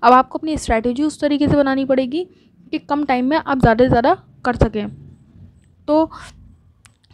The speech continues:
चलिए, पहला subject तो देखिए हम सबको ही पता है, history आता है, History से question आते हैं।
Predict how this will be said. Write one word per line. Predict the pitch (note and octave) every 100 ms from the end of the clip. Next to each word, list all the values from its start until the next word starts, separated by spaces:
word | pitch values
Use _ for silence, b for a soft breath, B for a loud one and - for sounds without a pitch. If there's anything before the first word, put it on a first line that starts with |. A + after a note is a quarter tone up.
| _
चलिए, | C4+ C4+ E4
पहला | - C4 C4+
subject | D4+ C4+ D4 -
तो | D4+
देखिए | C#4 D#4+
हम | D4+
सबको | C#4+ A#3+ B3+
ही | C#4
पता | C4+ C4+
है, | C#4+ E4
history | B3+ - B3+ B3+ _ _ _
आता | - A#3 A#3+ A#3+
है, | B3+ D#4+ _ _ _ _ _ _ _ -
History | A#3+ -
से | D4
question | D4+ C4 B3+
आते | G#3+ G#3+
हैं। | A3